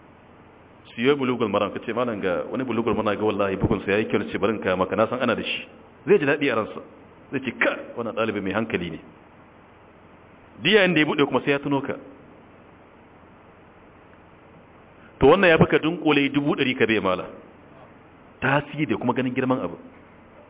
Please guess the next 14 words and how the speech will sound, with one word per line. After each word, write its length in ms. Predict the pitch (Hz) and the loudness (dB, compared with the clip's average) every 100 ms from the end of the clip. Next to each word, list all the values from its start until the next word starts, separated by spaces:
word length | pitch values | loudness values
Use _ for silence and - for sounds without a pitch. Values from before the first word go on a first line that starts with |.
| - - - | -20 -20 -8
Ya 140 | 120 170 | -2 -2
fi. 120 | - - - - - - - - - - - - - - - - - - - - | -4 -16 -20 -20 -20 -20 -20 -20 -20 -20 -20 -20 -20 -20 -20 -20 -20 -20 -20 -18
To 60 | - | -4
dole 220 | 143 143 | 0 2
mu 100 | 117 | 0
kula 180 | 117 123 | 2 4
da 60 | |
wannan 200 | 113 117 | 4 2
ƴan 180 | 87 107 110 | 0 -2 0
uwa, 240 | 110 107 - - - - - - - - - - - - - - | 0 0 -6 -18 -20 -20 -20 -20 -20 -20 -20 -20 -20 -20 -14 -6
mu 100 | 110 | -2
tsaya 240 | 117 98 90 | 0 0 -2
akan 160 | 92 | -6
haka. 240 | 82 82 | -8 -12